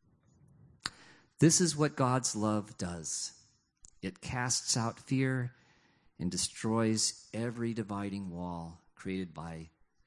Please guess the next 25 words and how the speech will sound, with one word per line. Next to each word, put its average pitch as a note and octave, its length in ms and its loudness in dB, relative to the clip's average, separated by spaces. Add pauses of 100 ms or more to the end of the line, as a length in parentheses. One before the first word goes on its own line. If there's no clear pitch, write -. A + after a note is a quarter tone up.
fear. D#2 400 -6 (500)
It F2+ 100 -4
heals B2+ 560 -2
all A#2+ 240 0
disconnection G#2+ 720 0
between F#2+ 360 -2
God G2+ 360 0
and G#2 100 -2
His G#2+ 160 -2
children, D#2+ 520 -2 (500)
between F#2+ 340 -2
His F#2+ 180 0
sons F2+ 420 2
and E2+ 120 -2
daughters." D2+ 600 -4 (3750)
And F#2+ 160 -6
Danny G2+ 240 -4
also G2 240 -8
talked F#2+ 300 -8
about F#2 280 -6
the F2 80 -10
truth A2 360 -6
that F2+ 120 -8
we G#2 160 -6
have F#2+ 460 -8